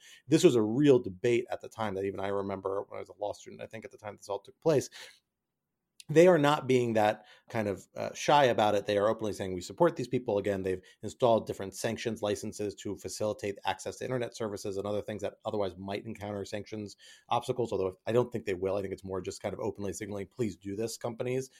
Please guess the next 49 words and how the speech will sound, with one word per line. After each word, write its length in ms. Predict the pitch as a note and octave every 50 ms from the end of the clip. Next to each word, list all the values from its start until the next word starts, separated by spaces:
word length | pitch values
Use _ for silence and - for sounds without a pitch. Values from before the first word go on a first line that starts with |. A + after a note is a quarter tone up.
| _ _
Continue 380 | _ - G#2 - - G2+ G2+ G#2
to 80 | - F#2
provide 320 | G2+ G2 G2+ F#2+ G2 F#2+
these 140 | G2+ F#2+ -
services." 500 | - A2+ A2 B2 - - D#3+ E3 D#3+ - _ - - - - - - _ _
But 260 | C3+ A#2 F3+ E3 - - -
the, 280 | E3 D#3 D#3 D#3+ - - C#3+
the, 140 | D3 D3
the 140 | C#3+ C3+ D#3+
real 120 | E3+ F3+ E3+
question 280 | - G#3+ G3 - D#3+
then 160 | C#3 C3+ B2
is, 140 | A#2 G2+ -
do 260 | - - A#2 G#2+ D3
they 120 | C3 C3+ B2
go 140 | A#2 G#2 F#2
further 580 | - - - - E3 F3 F3+ E3+ C#3 A2+ G2+
in 100 | F#2+ F#2
supporting 440 | - - F2+ _ G2 F#2+ F#2 G2 F#2+
these 140 | F#2 F#2+ -
things? 180 | - G2+ F#2+
And 140 | A2+ A2+ A#2+
there, 180 | D3+ E3 E3 D3+
I 60 | C#3+
suspect 420 | C3+ - A#2 - - - A#2 -
there 140 | - A2 - -
is 140 | B2 A#2+
still 160 | - - A2 G2+
gonna 100 | G#2 G2+
be 60 | G#2
a 40 | F#2+
lot 140 | F#2+ F#2+
of 60 | G2 F#2
reservations 720 | F#2+ F#2 F#2+ F#2+ G#2+ C3+ C3 - - G#2 F#2+ G2 F#2 - _ - - - _ _
about 240 | A2 A2+ A#2 A2+ - -
openly 440 | A#2+ A2+ A2+ A2+ A#2+ A2+ A2 G#2 G2+
trying 220 | - - G#2 G2
to 60 | F2+
foment, 640 | F2 - - - G#2+ G#2 G#2 G2+ G2 G2 G2 G#2 - _ _ _ _ _ -
um, 240 | G#2+ G#2+ G#2+ G2 F#2+
revolution 420 | G2 F#2+ G#2 A2+ C3 B2+ - A2
in 100 | G#2 G#2
Iran 320 | B2 F3+ A3 A#3+ G#3 D3
that 200 | B2 A2 G#2+ - _ _ - - -
could 240 | E3+ E3+ D#3+ B2 A2+
delegitimize 600 | B2+ B2+ B2 A#2+ G2+ A#2+ G#2+ A2 A2 A2 G#2+ G#2
it, 160 | A2+ A2 -
could 280 | _ - - C3+ C3+ C3+
facilitate, 800 | - - - - - A2+ A2 G#2+ - - - G2 F#2+ G2 -